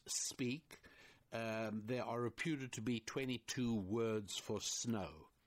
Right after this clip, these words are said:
Well, the details aren't important, but what's important is that anyone who hears that statistic nods his head sagely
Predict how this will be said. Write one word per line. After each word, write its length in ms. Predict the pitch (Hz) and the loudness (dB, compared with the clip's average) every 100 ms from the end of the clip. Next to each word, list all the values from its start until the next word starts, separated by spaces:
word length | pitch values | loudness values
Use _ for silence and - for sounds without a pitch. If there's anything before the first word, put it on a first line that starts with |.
| - - - - | -20 -20 -20 -8
Well, 160 | - 170 | 0 0
the 140 | 156 | 2
details 640 | 147 165 196 156 127 117 123 | -2 -2 -2 0 0 0 0
aren't 280 | 110 107 120 | 0 0 0
important, 680 | 131 - 104 - 110 139 - - - | 0 0 0 0 0 -2 -4 -18 -4
but 120 | 147 | 0
what's 280 | 131 135 - | 2 0 0
important 540 | 143 139 - 202 131 123 | 0 0 0 0 2 2
is 280 | 123 117 | 2 0
that 240 | - 117 117 - | 0 0 -2 -2
anyone 360 | 135 190 175 | 0 2 2
who 80 | 127 | 2
hears 500 | 113 143 135 101 78 | 0 0 2 0 -2
that 200 | 98 95 | -4 -4
statistic 800 | - - 139 208 226 - 107 113 | -6 -10 -2 -2 -2 -2 -4 0
nods 540 | 95 107 143 135 - | 0 2 0 -2 -6
his 280 | - 113 95 | -2 -2 0
head 240 | 123 110 90 | -2 -2 -4
sagely 720 | - 107 92 92 117 143 | -2 0 0 0 0 0